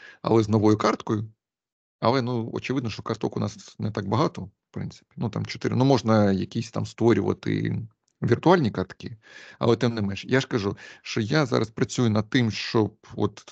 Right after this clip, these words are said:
ну, проблема яка? Для мене, наприклад. Для вас та курс пройшли, якісь знання отримали, слава Богу. Ну, дасть Бог, в компанії будете користуватися,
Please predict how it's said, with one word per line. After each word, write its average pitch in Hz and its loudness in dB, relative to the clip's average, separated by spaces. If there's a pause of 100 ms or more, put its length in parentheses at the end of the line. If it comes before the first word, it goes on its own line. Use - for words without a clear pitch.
(520)
ну, 139 2 (260)
проблема 143 6
яка? 123 0
Для 117 2
мене, 110 -2
наприклад. - -12 (920)
Для 131 0
вас 139 2
та 98 0 (100)
курс 151 0
пройшли, 233 -2 (120)
якісь 123 -4
знання 123 0
отримали, 170 -2
слава 110 2
Богу. 190 -2 (600)
Ну, 123 -2 (540)
дасть 135 2
Бог, 147 0
в - -20
компанії 120 2
будете 113 0
користуватися, 113 -2